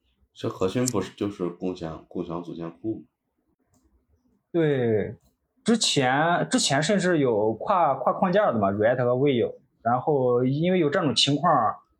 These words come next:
Speaker 2: 当时还没有就是收敛到统一的技术栈，所以当时有 iframe 和微前端，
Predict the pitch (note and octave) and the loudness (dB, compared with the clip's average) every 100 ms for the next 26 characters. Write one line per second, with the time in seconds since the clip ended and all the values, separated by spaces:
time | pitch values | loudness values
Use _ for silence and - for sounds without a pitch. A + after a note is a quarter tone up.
0 | _ - F#3+ G3 E3+ F#3 F3+ C#3 C3 D3+ | _ -4 0 0 0 2 2 2 0 0
1 | C#3+ D#3+ F#3+ C3 A2+ D3 D3 - C3 D#3 | 0 2 2 2 2 2 2 0 0 2
2 | D#3 E3 D#3+ E3+ A#2 - C3+ C3+ A#2+ C#3+ | 2 0 2 0 0 0 0 0 0 0
3 | D3+ C3 A#2 C3 D3+ - D3+ A#2+ A2 A#2 | 0 2 2 2 0 0 0 0 0 0
4 | C#3+ - A2+ C3+ D3 | 0 0 0 2 0